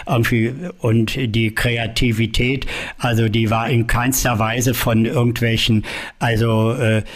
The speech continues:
Behörden eingeengt oder so. Man konnte das machen bis zu dem Zeitpunkt, wo es vielleicht dann irgendwie aufgefallen ist und, äh, irgendwie, äh, aufgelöst wurde. Aber bis dahin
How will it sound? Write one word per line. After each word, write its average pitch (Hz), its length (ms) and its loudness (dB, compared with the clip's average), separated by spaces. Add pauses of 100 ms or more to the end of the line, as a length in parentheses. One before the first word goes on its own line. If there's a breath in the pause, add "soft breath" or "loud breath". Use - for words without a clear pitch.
(460 loud breath)
Behörden 127 880 0
eingeengt 123 720 0
oder 107 160 2
so. 113 100 2
Man 113 220 2
konnte 139 280 0
das 117 220 0
machen 131 320 2
bis 113 160 0
zu 131 100 0
dem 117 220 2
Zeitpunkt, 127 480 0
wo 120 80 2
es 120 100 0
vielleicht 113 440 0
dann 113 180 0 (240 loud breath)
irgendwie 120 300 0
aufgefallen 131 680 0
ist 120 200 0
und, 113 320 2 (300 loud breath)
äh, - 80 0
irgendwie, 117 840 0
äh, 117 280 0
aufgelöst 143 720 0
wurde. 113 260 2
Aber 110 180 0
bis 110 240 -2
dahin 147 480 0